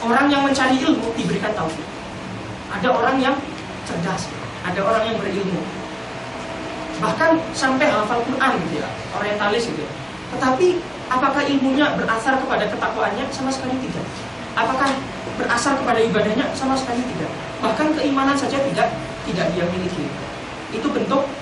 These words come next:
ketika ilmu tidak diberikan tau-, taufik gitu. Berarti di situ ada makna, boleh dimaknai taklil juga. Qad waffaqa,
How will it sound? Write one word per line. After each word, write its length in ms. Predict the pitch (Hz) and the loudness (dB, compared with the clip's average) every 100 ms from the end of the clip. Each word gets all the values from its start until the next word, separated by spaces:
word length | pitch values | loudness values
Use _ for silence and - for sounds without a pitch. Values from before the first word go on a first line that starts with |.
| 254 | -8
ketika 400 | 254 269 285 302 - - - 262 | -4 2 2 0 -6 -12 -6 2
ilmu 400 | 254 - 330 320 - - | 2 4 4 2 -2 -8
tidak 320 | - 170 - | -2 0 2
diberikan 400 | 214 196 185 254 - - 214 | 0 -2 0 0 0 -6 -2
tau-, 220 | 220 254 - - | 0 0 -4 -2
taufik 320 | 240 233 226 | 2 2 0
gitu. 180 | 170 127 - - | -6 -8 -8 -4
Berarti 160 | 175 285 | -2 0
di 120 | 247 | 0
situ 180 | 247 269 | 0 2
ada 400 | 254 202 - - | 2 4 2 2
makna, 320 | 220 247 269 - | 0 0 -2 0
boleh 160 | 269 | 2
dimaknai 400 | 269 208 175 185 | 2 2 0 0
taklil 400 | 160 156 208 208 | 0 -2 2 2
juga. 240 | 170 185 185 - - - - - - - - - - - - - - - - - - - - - | 2 0 0 -2 -6 -8 -8 -8 -8 -8 -8 -8 -8 -8 -10 -10 -8 -8 -10 -10 -10 -10 -10 2
Qad 180 | 285 233 | 2 4
waffaqa, 480 | 247 262 269 220 | 2 4 2 2